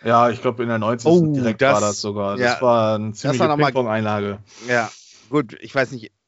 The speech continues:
Speaker 2: aber das wäre da dann ja doch so ein bisschen, ein bisschen, wie soll ich sagen, robuster oder konsequenter dann als der H S V zum Beispiel, der, äh, bei dem wäre wär der Ball wahrscheinlich noch reingekullert, aber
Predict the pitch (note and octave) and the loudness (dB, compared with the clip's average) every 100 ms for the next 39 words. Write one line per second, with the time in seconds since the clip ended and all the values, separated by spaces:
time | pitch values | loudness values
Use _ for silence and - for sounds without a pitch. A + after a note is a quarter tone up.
0 | - A2+ B2+ C#3 C#3 C3 B2+ A#2+ A#2 A#2 | -16 -10 -6 -4 0 0 2 0 -2 -2
1 | A2 A2 A2+ B2 A2+ G2 A2 - G#2+ G2+ | -4 -2 -6 -8 -8 -8 -8 -6 -4 -4
2 | F#2+ G2 G2 A2 A#2+ - G#2+ F#2 - - | -4 -8 -12 -10 -8 -4 -4 -4 -10 -16
3 | - - - - A2+ G#2+ G#2+ G2+ A2 F#2+ | -18 -20 -20 -14 -4 2 2 4 4 2
4 | D#2 E2 D2 G2+ B2 D3 D#3+ - C3 B2 | 0 -8 -6 0 2 4 2 2 4 4
5 | G#2+ A#2 A2+ G#2 C#3 A#2 G#2+ C3+ B2 A#2+ | 2 2 2 0 -4 -4 -8 -6 -4 -2
6 | A2 A#2 A2+ - F#3 - D3 B2+ C#3 - | -2 -4 -4 -2 -2 -2 -4 -2 -2 -2
7 | D3+ D3 B2 F2+ F#2 - A#2 A#2 A2+ A#2 | -4 -4 -4 -6 -6 -4 -4 -2 -4 -2
8 | A2+ A2+ A2+ A2 A#2 C3+ B2+ A#2 A#2 A2+ | -2 -2 -4 -2 -2 -2 -4 -2 0 0
9 | - G#2+ F#2+ - - F#2 A#2+ A#2+ G#2+ A2 | 0 -6 -10 -14 -18 -4 0 2 2 -2
10 | G#2+ B2+ A2 G#2 A#2+ A2 - A#2+ G#2+ A2+ | -2 -2 0 0 0 0 2 2 2 0
11 | - G2 G#2 G2 | -6 -2 0 0